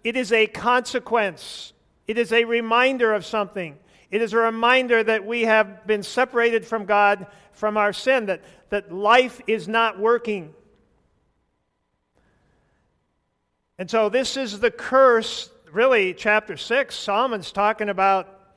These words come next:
you know, the curse, but it has a purpose.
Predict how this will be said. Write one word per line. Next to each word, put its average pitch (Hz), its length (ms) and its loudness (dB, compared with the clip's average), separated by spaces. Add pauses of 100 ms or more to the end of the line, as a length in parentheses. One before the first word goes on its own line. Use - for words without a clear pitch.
(340)
you 185 100 -8
know, 196 60 -4
the 185 80 -8
curse, 277 440 0
but 226 120 0
it 226 100 2
has 277 220 2
a 285 60 -2
purpose. 277 920 -2